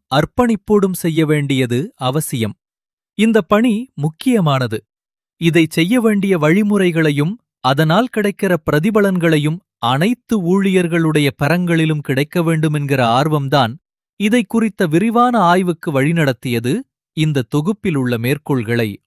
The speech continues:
ஒன்று சேர்க்க உதவியது. இந்த தொகுப்பானது கிறிஸ்தவ சேவையின் கலை களஞ்சியம். கிறிஸ்தவ சேவை என்பது மிக விசாலமான ஒரு களம். அது குறித்து தீர்க்க தரிசன ஆவியில்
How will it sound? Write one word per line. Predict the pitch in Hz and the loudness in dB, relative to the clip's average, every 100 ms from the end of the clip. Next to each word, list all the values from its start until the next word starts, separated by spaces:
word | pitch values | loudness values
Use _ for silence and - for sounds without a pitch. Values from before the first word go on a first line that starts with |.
| - | -10
ஒன்று | 135 175 214 | -4 -2 -2
சேர்க்க | - 127 - 120 | -2 -6 -6 -8
உதவியது. | 113 113 113 107 101 _ _ _ _ _ _ _ _ - | -6 -4 -4 -6 -8 _ _ _ _ _ _ _ _ -4
இந்த | 220 247 226 | 0 2 2
தொகுப்பானது | - 233 285 - 196 156 147 147 135 220 _ | 2 2 0 2 2 2 0 0 -2 -8 _
கிறிஸ்தவ | - 254 - 294 240 | -4 -4 -2 -2 -2
சேவையின் | 202 190 175 170 160 160 _ | 0 0 0 0 -2 -4 _
கலை | - 160 185 247 - | -4 0 0 -2 -4
களஞ்சியம். | 151 135 135 120 110 95 _ _ _ _ _ _ _ - | -2 0 -2 -4 -6 -8 _ _ _ _ _ _ _ -4
கிறிஸ்தவ | 262 294 - 294 240 | 0 0 0 0 2
சேவை | 196 196 190 | 2 2 4
என்பது | 185 170 160 156 139 226 - | 2 2 2 2 2 -2 -4
மிக | 151 160 147 | 0 2 2
விசாலமான | 147 - 233 226 214 220 226 | 2 2 2 2 2 2 0
ஒரு | 185 135 | 0 -2
களம். | - 127 123 - _ _ _ _ _ _ | -2 -2 -2 -4 _ _ _ _ _ _
அது | 131 147 | -2 0
குறித்து | 135 185 202 - 139 240 - _ | 0 0 -2 -2 -2 -2 -8 _
தீர்க்க | - 247 294 269 | 0 0 2 -2
தரிசன | 208 202 196 180 | 0 0 0 0
ஆவியில் | 151 170 190 185 185 | 4 2 2 -2 -2